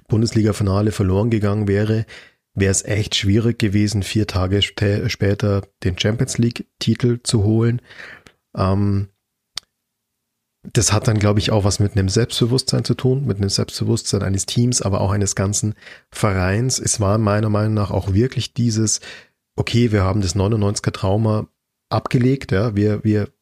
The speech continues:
können's, wir können auch in den entscheidenden Spielen performen, wirklich so diese, diese letzten Sekunden Siege machen. Ähm, nicht zu vergessen, was ein Champions League Titel halt auch monetär wieder bedeutet. Also ich glaub tatsächlich, dass viele der Erfolge, die dann in den nächsten zehn, zwanzig Jahren kamen beim F C Bayern,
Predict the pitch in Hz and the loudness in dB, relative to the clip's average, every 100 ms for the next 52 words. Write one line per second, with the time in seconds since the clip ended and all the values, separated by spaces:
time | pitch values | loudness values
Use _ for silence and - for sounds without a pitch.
0 | - 104 120 135 - 110 - 110 107 101 | -4 0 2 0 -4 -8 -6 -6 -6 -4
1 | 127 117 107 101 - 104 107 107 - 107 | 0 2 2 0 0 0 0 -2 -2 0
2 | 107 107 95 - 98 120 110 110 113 - | 0 0 -4 -2 0 2 2 2 0 0
3 | 107 107 101 98 101 - - - _ _ | 0 0 0 0 -2 -6 -20 -20 _ _
4 | - 92 95 101 - 104 95 - 113 127 | -2 2 2 0 -2 -2 -2 0 0 2
5 | 123 113 120 120 113 117 127 131 _ - | 2 2 2 2 2 0 -2 -4 _ -20
6 | _ _ _ _ _ - 95 98 101 101 | _ _ _ _ _ -6 -2 0 -2 -4
7 | - _ _ 117 110 117 101 107 107 110 | -8 _ _ 0 0 2 0 0 0 0
8 | 101 104 98 104 101 - - 107 110 98 | 0 0 0 -2 -2 -4 -4 -2 0 0
9 | - 98 - 104 107 127 - 117 123 117 | 0 -2 0 2 2 2 0 0 0 0
10 | 120 - 107 110 123 104 139 - 120 113 | 0 0 -2 0 -2 -2 -2 -2 0 0
11 | - 107 - 113 - 101 98 - - - | 0 -2 -2 -4 -4 -4 -4 -6 -14 -20
12 | _ _ _ - - 131 151 120 107 110 | _ _ _ -10 -2 2 4 2 2 0
13 | - 101 127 120 110 107 107 104 101 117 | 0 0 2 0 2 0 2 0 0 -2
14 | - 113 - 117 113 - 101 117 110 95 | -2 -4 0 0 0 -2 -2 0 0 0
15 | 95 107 104 95 101 127 120 120 107 95 | 0 0 -2 -2 0 2 0 0 0 -2
16 | - - 104 95 110 117 | -2 -2 0 0 0 -2